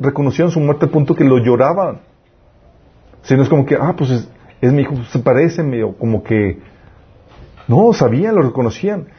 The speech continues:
Y su cuerpo resucitado llevaba las muestras de la crucifixión. Sí. Chicos,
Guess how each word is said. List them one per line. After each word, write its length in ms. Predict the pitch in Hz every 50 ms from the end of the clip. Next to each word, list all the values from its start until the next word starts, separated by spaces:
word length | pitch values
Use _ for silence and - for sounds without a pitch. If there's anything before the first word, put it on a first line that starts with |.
| - - - -
Y 60 | - 139
su 120 | 113 160
cuerpo 460 | 135 180 202 196 202 226 226 220 220 - - _ _ _ -
resucitado 540 | - 147 185 170 - - 160 - - 143 151
llevaba 400 | 151 135 147 143 135 131 135 160
las 200 | 160 143 123 -
muestras 840 | - 113 117 120 135 156 139 147 - - 123 113 104 107 - - -
de 100 | 110 107
la 140 | 107 107 101
crucifixión. 720 | - 107 92 - 95 101 95 - - 117 104 92 85 78 - - - - - - - - 208 202 - - - - - - - - - - - - - -
Sí. 440 | - - - 113 101 98 98 104 123 - - - - - - - - _ _ _ - - - - - - - - - - -
Chicos, 400 | - - 139 151 143 - - -